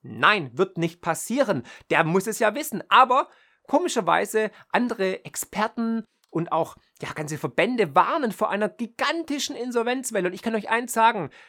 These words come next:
Die Deindustrialisierung wird kommen. Ich war dazu auch bei Servus T V. Aber die Deindustrialisierung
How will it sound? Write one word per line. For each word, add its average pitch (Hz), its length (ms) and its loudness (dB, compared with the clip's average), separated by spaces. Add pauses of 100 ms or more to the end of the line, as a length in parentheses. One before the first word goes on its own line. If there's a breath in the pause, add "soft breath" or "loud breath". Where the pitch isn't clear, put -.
(160 loud breath)
Die - 240 -14
Deindustrialisierung 185 1160 -4
wird 196 180 0
kommen. 185 240 0
Ich - 140 -10
war 180 100 0
dazu 202 280 -4
auch 175 80 -4
bei 139 180 -2
Servus 180 280 -4
T 160 120 -8
V. 151 200 -2
Aber 175 260 6 (280 loud breath)
die 175 120 -6
Deindustrialisierung 208 840 -4